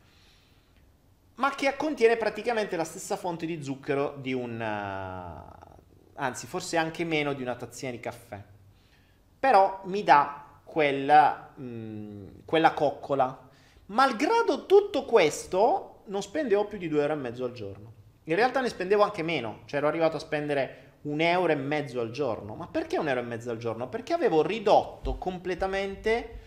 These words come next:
le cose da mangiare, ma non in termini di quantità,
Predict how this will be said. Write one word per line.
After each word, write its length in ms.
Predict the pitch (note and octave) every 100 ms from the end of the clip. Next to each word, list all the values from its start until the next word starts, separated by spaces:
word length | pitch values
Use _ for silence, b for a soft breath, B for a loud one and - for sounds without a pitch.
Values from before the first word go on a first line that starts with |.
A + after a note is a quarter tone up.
| B B B B
le 200 | D3 D#3
cose 360 | D#3+ F#3+ F#3+ G3+
da 100 | F#3+
mangiare, 760 | D3+ C#3+ C#3 B2+ A2 G#2+ C3+ D3+
ma 140 | D#3+
non 320 | F3 D#4+ G#4 C4
in 200 | D#3 -
termini 500 | C#3+ C#3 D3 C#3+ C3+
di 120 | C3
quantità, 1000 | C3+ D3 C#3 B2+ - B2 - G#2+ G2+